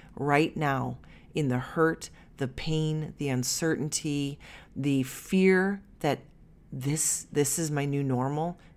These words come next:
and it's horrible, you need to find something that brings you joy. And it, a lot of times for me, it's, it's a distraction. It's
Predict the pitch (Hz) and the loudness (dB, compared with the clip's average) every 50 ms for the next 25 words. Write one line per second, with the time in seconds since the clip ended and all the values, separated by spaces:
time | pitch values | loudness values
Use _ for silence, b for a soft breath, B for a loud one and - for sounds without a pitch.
0 | B - - 151 143 127 127 - - - - - - - - - 175 170 156 143 | B -6 -4 -2 -2 -2 -2 -6 -12 -20 -20 -20 -20 -10 -2 2 2 4 4 2
1 | 123 110 123 113 - - - - - - B B B B B B B B B B | 0 -2 -2 -6 -6 -8 -14 -20 -20 -20 B B B B B B B B B B
2 | B B B B - - - - - 139 147 156 165 170 175 180 190 190 - - | B B B B -20 -20 -18 -12 -8 -2 0 2 2 2 2 0 0 -2 -6 -4
3 | 170 151 143 143 139 139 - - - - 151 139 139 135 - 147 143 143 131 - | -2 -2 0 0 -2 -4 -4 -6 -4 -2 -2 -2 -2 -2 -4 -4 -4 -4 -4 -4
4 | - 139 135 131 131 - 139 135 123 131 - - 127 - - - - - - - | -4 -4 -4 -4 -6 -4 -4 -6 -6 -6 -6 -6 -6 -4 -6 -8 -12 -16 -20 -20
5 | - - - B B B B B B B B B - - 151 147 135 123 - - | -20 -20 -20 B B B B B B B B B -4 -2 0 2 2 0 0 -2
6 | - 143 147 147 160 185 185 - - 190 180 - - - 160 151 156 151 156 156 | -2 0 2 4 4 4 4 2 -2 -4 -4 -4 -4 -4 -4 -2 -2 -2 -2 -4
7 | - - 135 143 - - - - - - - - 147 147 - 156 143 147 139 - | -2 -2 -4 -4 -4 -6 -14 -16 -16 -10 -6 -6 -4 -4 -2 -4 -4 -4 -4 -6
8 | - 160 131 120 127 - - - 151 123 120 120 123 127 - - - - | -2 -2 0 0 -2 -2 -6 -6 -6 -4 -4 -4 -4 -4 -6 -8 -10 -10